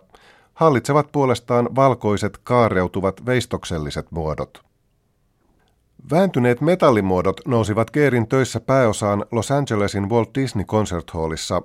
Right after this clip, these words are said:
jonka suunnitelmat valmistuivat vuonna tuhat yhdeksänsataayhdeksänkymmentäyksi. Itse rakennus avattiin tosin vasta kaksitoista vuotta myöhemmin.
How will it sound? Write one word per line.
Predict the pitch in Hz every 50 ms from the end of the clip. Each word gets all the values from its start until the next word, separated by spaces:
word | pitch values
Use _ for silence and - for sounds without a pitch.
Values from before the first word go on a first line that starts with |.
| - _ -
jonka | 117 107 - 113
suunnitelmat | - - 139 123 104 90 - 107 113 127 120 -
valmistuivat | - 127 123 117 113 107 - - - 117 110 107 104 -
vuonna | - 110 107 104 98
tuhat | - 120 104 107 - 123
yhdeksänsataayhdeksänkymmentäyksi. | 113 104 98 95 - - 95 - - - - 101 95 98 104 98 92 98 - - 104 92 - 101 95 92 - 98 - - 95 80 - - - - 73 - _ _ _ _ _ _ _ _ _ _ _ _ _ _ _ _ -
Itse | 127 123 - 123 110
rakennus | 117 143 151 - 151 120 104 92 101
avattiin | 101 98 101 98 - 110 110 104
tosin | - 113 104 117 113
vasta | 113 113 107 - - 117
kaksitoista | - - 113 104 - - 90 - 85 85 - - 87
vuotta | 82 87 82 - _ 92
myöhemmin. | 87 92 92 90 85 85 85 78 76 71 71